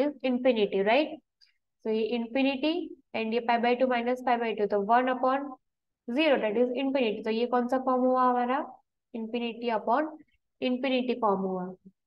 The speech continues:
So applying, what we will apply? Applying L'Hopital rule।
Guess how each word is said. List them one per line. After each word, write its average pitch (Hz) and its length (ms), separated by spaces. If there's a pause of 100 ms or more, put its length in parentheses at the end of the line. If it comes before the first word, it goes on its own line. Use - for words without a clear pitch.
(140)
So 220 140
applying, 233 840 (100)
what 233 240
we 247 80
will 254 180
apply? 254 440 (1300)
Applying 220 720 (840)
L'Hopital 226 760 (1600)
rule। 185 460